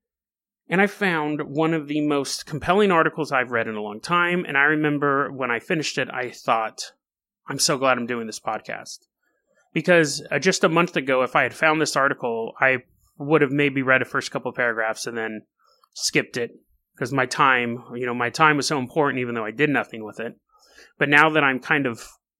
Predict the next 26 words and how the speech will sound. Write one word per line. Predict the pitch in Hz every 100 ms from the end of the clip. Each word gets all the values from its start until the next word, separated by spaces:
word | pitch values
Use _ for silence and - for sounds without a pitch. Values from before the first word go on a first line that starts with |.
| - -
forced, | 190 165 156 - -
I | 143
guess | 147 -
compelled | 160 - - 160 160
is | 143
a | 135
better | 131 131
thing, | - 123 131
to | 139
read | 131 135
these | 123
articles | 123 120 - 135
and | 131
find | - 123 123
stories, | - 113 110 123 135
I | 131
read | 127 120 117
it |
and | 175
I'm | 170
like, | 165 -
"This | 262
was | 339 269
a |
fascinating | - - 117 - 147 143 160 180
article." | 254 240 117 120